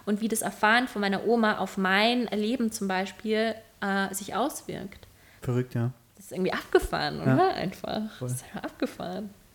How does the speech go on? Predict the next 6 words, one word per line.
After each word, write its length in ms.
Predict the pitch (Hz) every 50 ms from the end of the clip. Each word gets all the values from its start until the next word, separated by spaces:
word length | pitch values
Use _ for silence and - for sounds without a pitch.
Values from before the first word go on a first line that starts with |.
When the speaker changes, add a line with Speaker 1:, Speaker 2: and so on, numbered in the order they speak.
| - - - - _ -
Speaker 2:
Ähm, 640 | - 151 156 160 165 165 165 165 165 160 160 160 160 -
wenn 260 | 156 143 175 202 220 233
jetzt 460 | 233 226 226 - - - - - - - - 151 143 - - - - - - - - - - - - - - -
jemand 260 | 185 185 214 233 226 220
unserer 240 | 185 190 175 165
Zuhörer 460 | - - 226 185 151 123 104 101 104